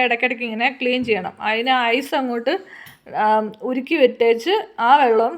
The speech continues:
നമുക്ക് ക്ലീൻ ചെയ്തെടുത്ത് വൃത്തിയാക്കി എടുക്കാം. പിന്നെ ഒരു കാര്യം, നമ്മുടെ ഫ്രിഡ്ജ് നിലത്തായിരിക്കുന്നെങ്കിൽ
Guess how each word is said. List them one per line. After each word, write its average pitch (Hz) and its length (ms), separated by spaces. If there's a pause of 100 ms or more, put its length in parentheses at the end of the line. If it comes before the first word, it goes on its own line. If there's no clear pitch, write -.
(160)
നമുക്ക് 233 320
ക്ലീൻ 254 300
ചെയ്തെടുത്ത് 220 500
വൃത്തിയാക്കി 226 560
എടുക്കാം. 196 340 (1600)
പിന്നെ 285 260
ഒരു 302 180
കാര്യം, 277 360
നമ്മുടെ 269 280
ഫ്രിഡ്ജ് 269 440
നിലത്തായിരിക്കുന്നെങ്കിൽ 247 1160